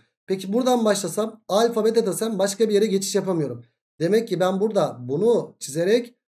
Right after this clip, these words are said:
sonuca ulaşmadım. Bak tabana ait yükseklik çizerek ilk defa sonuca ulaşmadım.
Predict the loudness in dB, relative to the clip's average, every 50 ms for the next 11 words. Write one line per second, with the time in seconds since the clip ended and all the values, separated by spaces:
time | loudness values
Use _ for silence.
0 | _ _ -10 -6 -4 -2 -2 -2 -2 0 0 0 0 0 -2 -4 -6 -6 -4 -6
1 | -6 -6 -6 -4 -2 -2 0 2 2 2 0 0 -2 -6 -8 -8 -8 -8 -8 -8
2 | -12 -14 -12 -10 -4 2 4 6 6 4 2 -4 -6 -4 -2 -2 0 2 2 0
3 | 0 -2 -8 _ _ _ -2 2 2 2 4 4 4 4 2 2 -2 -6 -8 -10
4 | -12 -14